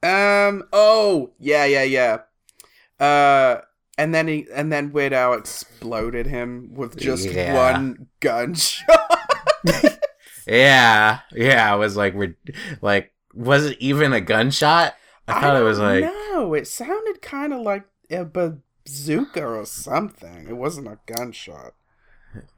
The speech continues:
Speaker 2: Yeah.
Speaker 1: But he had a gun in his hand, so <laughs>
Speaker 2: Oh, it probably was then.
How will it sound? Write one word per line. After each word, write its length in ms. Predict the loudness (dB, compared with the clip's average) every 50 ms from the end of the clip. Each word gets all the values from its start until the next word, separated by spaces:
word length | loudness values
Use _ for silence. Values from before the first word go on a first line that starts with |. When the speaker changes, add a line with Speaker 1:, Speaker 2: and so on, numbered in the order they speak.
| -20 -18 -16
Speaker 2:
Yeah. 600 | -12 -10 -8 -6 -6 -6 -6 -6 -8 -8 -10 -12 -18 _ _
Speaker 1:
But 320 | -4 -2 -2 -2 -4 -8 _ _ _ _ _ _
he 220 | -16 -10 -8 -8 -4
had 220 | -2 -2 -2 -2
a 60 | -4 -6
gun 200 | -4 -4 -4 -4
in 120 | -6 -8
his 260 | -10 -14 -16 -18 -20 -20 _ _ _ _ -20
hand, 520 | -18 -10 -8 -6 -6 -6 -6 -10 -16 -20 -20
so 580 | -14 -12 -10 -10 -10 -10 -10 -10 -12 -14 -16 _ _ _
<laughs> 180 | -12 -6 -6 -4
Speaker 2:
Oh, 640 | -2 -2 0 0 0 2 2 2 0 0 -2 -2 -6 -10 _ _ _ _ _ _
it 120 | -16 -8
probably 460 | -4 -2 0 0 0 0 -2 -4 -4
was 400 | -4 -6 -6 -8 -8 -10 -12 -14
then. 300 | -12 -12 -12 -12 -14 -16